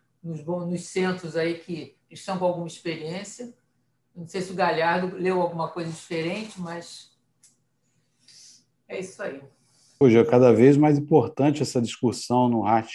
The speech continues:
Speaker 2: Team, né? Nós tivemos recentemente um caso, né? André vai lembrar que um paciente com uma portadora de estenose aórtica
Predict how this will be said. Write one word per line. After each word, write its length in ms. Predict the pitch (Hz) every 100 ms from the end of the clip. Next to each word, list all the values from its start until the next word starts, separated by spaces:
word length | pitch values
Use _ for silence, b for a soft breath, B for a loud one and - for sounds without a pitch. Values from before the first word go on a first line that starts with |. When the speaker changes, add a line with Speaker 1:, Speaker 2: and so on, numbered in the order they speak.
| -
Speaker 2:
Team, 200 | 127 117
né? 180 | 104 120
Nós 300 | 117 139 139
tivemos 420 | 139 123 143 135
recentemente 720 | 123 127 139 - 117 127 127
um 100 | 117
caso, 460 | - 120 139 113 110
né? 240 | 131 156 _ _ _ _ -
André 260 | 104 110 117
vai 140 | 117
lembrar 600 | 117 107 101 110 139 135
que 100 | 135
um 160 | 110 104
paciente 480 | 117 107 120 113 -
com 120 | 113
uma 160 | 107
portadora 500 | - 113 113 104 110
de 80 | 104
estenose 580 | 98 - 107 107 120 113
aórtica 720 | 104 110 139 127 - - 107